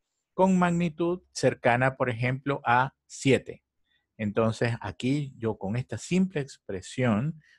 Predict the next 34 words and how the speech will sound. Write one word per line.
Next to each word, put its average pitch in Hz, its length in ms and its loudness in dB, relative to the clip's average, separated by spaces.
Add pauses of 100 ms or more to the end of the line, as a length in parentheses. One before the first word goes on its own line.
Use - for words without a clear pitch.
(100)
voy 113 220 2
a 117 120 4
obtener 120 520 0 (360)
despejando 117 800 0
n 139 440 0
del 101 180 -4
logaritmo 95 460 -4
neperiano, 131 520 -2
o 90 40 -6
sea, 92 300 -4 (420)
elevando 101 560 0
esto 98 240 -4
a 123 40 0
la 156 200 4
e, 254 180 -2
obtendría 127 600 -2
el 110 100 -4
número 110 320 -2
de 107 100 0
eventos 120 680 -4 (140)
por 139 260 -2
unidad 101 380 -2
de 98 120 -4
tiempo. 87 460 -10 (880)
Esto, 180 280 0
como 202 220 0
se 196 140 -2
los 185 180 4
he 190 80 4
dicho, 180 440 -2
se 123 560 0
obtiene 160 680 0
justamente 156 880 0
mediante 123 720 0